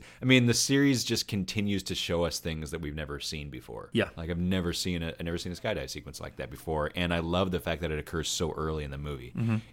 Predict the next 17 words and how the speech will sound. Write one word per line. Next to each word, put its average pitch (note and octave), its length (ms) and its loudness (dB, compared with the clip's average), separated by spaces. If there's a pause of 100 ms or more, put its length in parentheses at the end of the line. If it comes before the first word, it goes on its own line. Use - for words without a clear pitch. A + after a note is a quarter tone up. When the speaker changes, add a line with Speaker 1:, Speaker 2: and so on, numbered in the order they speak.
Speaker 1:
It's - 160 -4
like F#2 200 6
in E2+ 80 4
Rogue F2 220 6
Nation, E2+ 600 2
the F2+ 160 2
big F2+ 560 6
stunt - 640 2 (160)
that D#2 160 4
we'd D2+ 160 2
all D2+ 220 6
been C#2+ 420 0
sort D2 220 0
of, D2 60 2
like, C#2 200 -4
prepped - 280 4
for, C#2 440 0